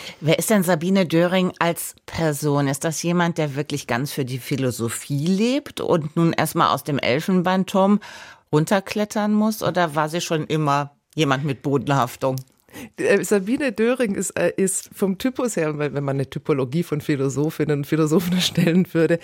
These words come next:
Speaker 2: dann gibt es ja schon sehr viele männliche Philosophen, die eher so den Typus des Nerds ver-, äh, vertreten.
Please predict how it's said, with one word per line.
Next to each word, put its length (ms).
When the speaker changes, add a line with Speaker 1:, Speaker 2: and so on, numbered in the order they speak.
Speaker 2:
dann 140
gibt 200
es 100
ja 200
schon 320
sehr 180
viele 280
männliche 420
Philosophen, 560
die 140
eher 220
so 140
den 280
Typus 360
des 260
Nerds 460
ver-, 260
äh, 100
vertreten. 640